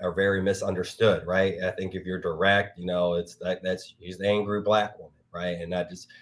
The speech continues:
I just, it's just such a double edge, right? You know, like, how people view Black women, and just because you're strong and,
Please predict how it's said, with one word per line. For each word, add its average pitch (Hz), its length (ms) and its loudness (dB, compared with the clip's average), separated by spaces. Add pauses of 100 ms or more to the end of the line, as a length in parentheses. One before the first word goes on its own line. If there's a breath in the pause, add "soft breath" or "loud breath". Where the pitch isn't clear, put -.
(1120 loud breath)
I 110 140 8
just, 113 260 4 (220)
it's 113 200 4
just 110 160 -4
such 127 200 4
a 110 40 -2
double 101 720 4
edge, 92 680 0
right? 87 320 0
You 98 100 -2
know, 90 260 4
like, 82 360 -4 (100)
how 95 260 -4
people 90 720 0
view 95 260 0
Black 92 360 -2
women, 98 440 2
and 87 560 -2 (500)
just 92 180 -12
because 101 300 0
you're 90 140 -2
strong 90 720 2
and, 78 340 -8